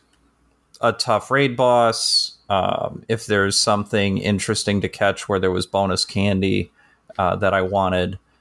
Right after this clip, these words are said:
But beyond that, um, I would get the Dex entry, accumulate, uh, some amount of energy, and call it a day. But now I've got a list of twenty-three mons that I'm working to level three, and,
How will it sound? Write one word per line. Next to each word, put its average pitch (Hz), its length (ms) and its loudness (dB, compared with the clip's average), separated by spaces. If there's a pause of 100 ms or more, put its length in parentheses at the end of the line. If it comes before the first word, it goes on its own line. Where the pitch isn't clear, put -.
(280)
But 107 220 -2
beyond 104 400 2
that, 101 400 2 (160)
um, 92 480 -4
I 98 100 0
would 95 180 -2
get 92 180 -4
the 101 60 -4
Dex 92 340 -2
entry, 95 400 0
accumulate, 92 680 0 (1300)
uh, 98 140 -4 (100)
some 98 480 0
amount 95 420 2
of 95 140 -2
energy, 90 680 0
and 95 360 0
call 92 240 -2
it 90 60 -2
a 90 40 -4
day. - 300 -8 (440)
But 101 180 0
now 104 680 2
I've 95 420 -2
got 92 340 2
a 98 120 2
list 95 400 0
of 95 200 -2
twenty-three 101 560 -2
mons 98 420 0
that 98 120 2
I'm 95 140 0
working 95 440 0
to 98 180 0
level 95 380 0
three, 123 580 0 (420)
and, 95 380 0